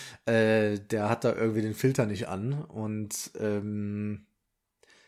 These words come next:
dann wird er beschuldigt von anderen Mitschülern, dass er ein Messer hat und dass alle wissen, dass er es getan hat. Daraufhin geht Andy ins Zimmer und, äh, auch wenn es jetzt ein ernstes Thema ist, ne, das muss gesagt sein,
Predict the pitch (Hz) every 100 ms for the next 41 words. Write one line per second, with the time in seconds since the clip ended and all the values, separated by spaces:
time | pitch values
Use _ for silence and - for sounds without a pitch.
0 | _ - 104 110 117 117 101 - 113 113
1 | - 104 104 104 101 - 110 107 107 170
2 | - 113 113 117 139 160 143 - 110 -
3 | - - 104 117 117 113 120 - - -
4 | - 190 - - _ - - - - -
5 | - 101 107 123 113 113 - 107 110 107
6 | 98 - _ - - _ _ 135 131 -
7 | - 135 151 139 - 120 123 117 - 110
8 | 113 - 127 139 131 123 - 101 120 139
9 | - 123 123 - 110 104 117 113 - 131
10 | 123 104 127 - 92 98